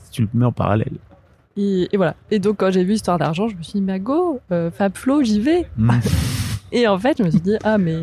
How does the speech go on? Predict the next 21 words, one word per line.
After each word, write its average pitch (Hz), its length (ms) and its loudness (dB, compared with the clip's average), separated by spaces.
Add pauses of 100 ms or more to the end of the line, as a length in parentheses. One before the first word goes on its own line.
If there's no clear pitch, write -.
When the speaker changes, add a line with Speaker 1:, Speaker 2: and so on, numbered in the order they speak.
(100)
Speaker 2:
euh, 147 160 -4 (160)
passionnant. » 226 460 0
Euh, 147 380 -2
Speaker 1:
Mm. 117 100 2
Speaker 2:
à 180 80 4
chaque 190 200 -2
question, 247 320 0
je 233 60 2
me 180 100 0
disais, « 170 200 -4
Mais - 280 -6 (240)
j'aurais - 300 -6
pas 185 160 -2
du 208 160 -6
tout - 100 -12
répondu 226 460 -6
ça, - 320 0
en 277 80 0
fait. 285 420 -4
C'est 233 160 -4
fou. » 339 180 -4